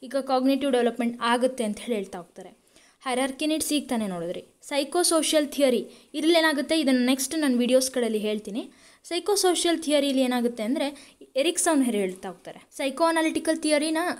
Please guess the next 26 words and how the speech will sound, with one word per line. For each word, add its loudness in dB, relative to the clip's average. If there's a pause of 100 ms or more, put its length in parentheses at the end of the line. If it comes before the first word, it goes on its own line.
(180)
ಫ್ರಾಯ್ಡ್ -2
ಅವ್ರು 0
ಹೇಳ್ತಾ -2
ಹೋಗ್ತಾರೆ, -4
ಸಿಗ್ಮಂಡ್ -2
ಫ್ರಾಯ್ಡ್ -2
ಅವರು. -6 (260)
ಈ -4 (200)
ಈಗೋ, 2
ಸೂಪರ್ -2
ಈಗೋ, -2
ಈ -8
ಕಾನ್ಸೆಪ್ಟ್‌ಗಳಾಗಿರ್ಬೋದು. -4 (180)
ಶಾರ್ಟ್ 4
ಟೈಮ್ 4
ವೀಡಿಯೋಸ್ಗಳನ್ನು 2
ನಾನು 0
ಮಾಡ್ತಾ -4
ಹೋಗ್ತೀನಿ, -8
ಆಗ -4 (300)
ಸಿಂಪಲ್ 0
ಆಗಿ -4
ಗೊತ್ತಾಗ್ತಾ -12
ಹೋಗುತ್ತೆ. -12
ನೆಕ್ಸ್ಟ್ -2
ನೋಡೋಣ. -2